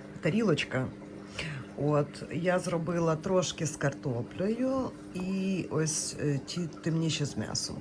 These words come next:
Ну що, треба знов ставити тісто, тому що я маю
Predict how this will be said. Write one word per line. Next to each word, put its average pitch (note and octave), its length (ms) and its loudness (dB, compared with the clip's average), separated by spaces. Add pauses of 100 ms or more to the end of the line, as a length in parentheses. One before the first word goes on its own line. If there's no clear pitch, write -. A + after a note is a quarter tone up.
(960)
Ну A#3+ 200 6
що, D#3+ 320 4 (140)
треба E3+ 260 6
знов F#3 260 4
ставити D#3+ 420 4
тісто, D#3 540 -2
тому C#3+ 240 2
що - 180 2
я E3 120 4
маю D3+ 380 4